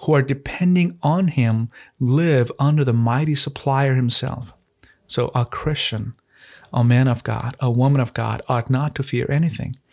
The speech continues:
because his confidence is in his mighty hand, and he lives under his wings, and he takes refuge under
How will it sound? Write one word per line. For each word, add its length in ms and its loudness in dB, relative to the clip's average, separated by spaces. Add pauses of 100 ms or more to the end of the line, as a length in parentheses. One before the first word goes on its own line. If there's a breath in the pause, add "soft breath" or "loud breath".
(380 loud breath)
because 380 2
his 160 2
confidence 880 0
is 240 0
in 160 0
his 240 0
mighty 480 2
hand, 500 0 (260 loud breath)
and 120 0
he 100 2
lives 460 0
under 320 2
his 420 0
wings, 560 0 (300 loud breath)
and 80 4
he 80 4
takes 500 -4 (140)
refuge 640 -2 (260 loud breath)
under 560 0